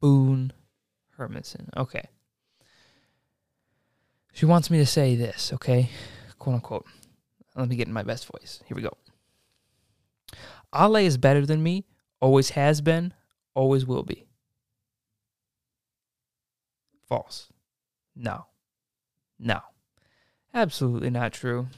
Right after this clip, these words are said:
<sighs> I don't even know what to say to that.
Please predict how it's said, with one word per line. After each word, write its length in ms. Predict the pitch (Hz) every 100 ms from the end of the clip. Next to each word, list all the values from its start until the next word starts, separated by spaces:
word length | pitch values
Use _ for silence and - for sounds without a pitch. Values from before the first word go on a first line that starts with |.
| _ _ _ _ _ _ _ _ _ _ _ _ _ _ _ _ _ _ _ _
<sighs> 1300 | - _ _ _ _ _ _ _ _ _ _ _ _
I 40 | - - - - - - _ _
don't 80 | 127
even 100 | 127
know 100 | 120
what 140 | 113 -
to 40 | _ _
say 80 | -
to 60 |
that. 240 | - -